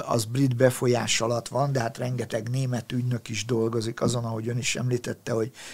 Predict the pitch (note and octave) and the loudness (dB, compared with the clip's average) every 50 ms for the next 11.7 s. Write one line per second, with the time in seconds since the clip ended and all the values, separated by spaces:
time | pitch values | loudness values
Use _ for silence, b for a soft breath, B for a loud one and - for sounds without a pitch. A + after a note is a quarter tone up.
0 | B B B - C3 C3+ - - - B2 - - A#2+ B2+ B2+ B2 A#2+ A#2 - B2 | B B B 4 6 6 6 4 2 -4 0 2 4 6 8 6 6 4 2 -4
1 | C3 - - A#2 A#2+ A2+ A2+ A2 A#2+ B2 B2 B2 B2 A#2 A#2 A2 A2 A#2+ A#2+ G#2+ | -4 -4 -4 -2 -2 -2 -2 0 0 2 2 2 2 2 2 0 0 0 -2 -2
2 | A2+ A2+ G#2+ - - - - C3 C3 C3+ C#3 C#3 C3+ - - - B B B B | -2 -2 -4 -4 -8 -6 -2 2 4 4 4 4 4 2 0 0 B B B B
3 | B B - - A#2 A#2 A2 A2 A2 G#2 - - - - A2+ B2 C3+ B2 - - | B B -2 0 2 2 2 0 0 -2 -4 -6 -8 -2 2 2 2 4 4 4
4 | - C3+ C#3 C#3 C#3 C#3 C3 C3+ D#3+ E3+ F#3 F3+ F3 D#3+ - - - - - D#3 | 4 6 4 4 4 4 4 4 6 4 4 4 2 -2 -2 -2 -2 0 2 4
5 | D3+ C#3 C3+ C3+ B2 A#2 B2 C#3 D3 C#3+ C3+ C3+ - - - - C3 C#3+ C#3+ C3+ | 4 4 4 4 4 4 4 4 4 2 2 0 -4 -10 -4 4 4 4 4 4
6 | A#2+ C#3+ B2+ C3 B2+ B2 B2+ A#2+ A#2+ B2+ C#3 C#3 C#3 - - C3 A2+ A#2 A#2+ B2+ | 2 0 0 0 0 0 0 0 0 2 0 2 0 0 0 -2 -4 -4 -4 -4
7 | C3+ - - - B2+ A#2+ C3+ A2+ A#2 - C3 C3 B2 A#2 A#2 - A#2 A2+ A2 A2+ | -4 -2 -2 0 2 2 2 0 0 -2 -2 -2 -2 0 -2 -2 -2 -2 -2 -2
8 | B2+ B2+ B2+ B2 A#2+ A#2+ A#2+ A#2+ B2 B2 C3 B2+ B B B B B B B B | -2 -2 -2 -2 0 0 0 2 2 0 -2 -2 B B B B B B B B
9 | B B C3+ D3 D3+ C#3+ C#3 B2+ A#2+ - - - B2+ C3 B2 - - B2+ B2+ A#2+ | B B 4 4 4 4 2 2 2 2 2 4 4 6 6 6 4 4 4 6
10 | A#2+ A#2+ A#2 - - - B2+ B2+ C#3 C3 - - B2 A#2+ A2+ - A#2+ A2 - - | 6 6 6 4 4 2 4 4 4 4 4 2 2 0 0 -2 -4 -4 0 2
11 | C3+ C3 A2+ A#2+ A#2 A#2 B2+ B2+ - - A2+ B2 C3+ C3+ | 2 4 4 4 4 4 2 0 -4 -2 2 4 4 4